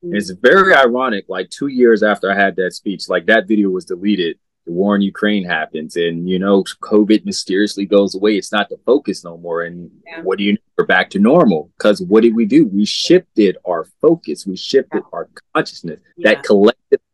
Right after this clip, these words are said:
Speaker 2: consciousness that collects us all,
Speaker 1: Hmm.
Speaker 2: we shifted it to a different energy.
Speaker 1: Totally. Yeah. And it's funny you say that 'cause I thought of that in my mind. I'm like, if only, if only other people,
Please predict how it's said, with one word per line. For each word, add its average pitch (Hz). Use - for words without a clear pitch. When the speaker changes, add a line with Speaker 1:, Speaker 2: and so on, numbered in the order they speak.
Speaker 2:
consciousness 120
that 101
collects 120
us 95
all, 127
Speaker 1:
Hmm. 165
Speaker 2:
we 110
shifted 123
it 117
to 123
a 113
different 107
energy. 143
Speaker 1:
Totally. 160
Yeah. 151
And 190
it's 190
funny 226
you 185
say 202
that 175
'cause 170
I 175
thought 196
of 208
that 175
in 165
my 165
mind. 170
I'm 165
like, 165
if 175
only, 220
if -
only 208
other 190
people, 165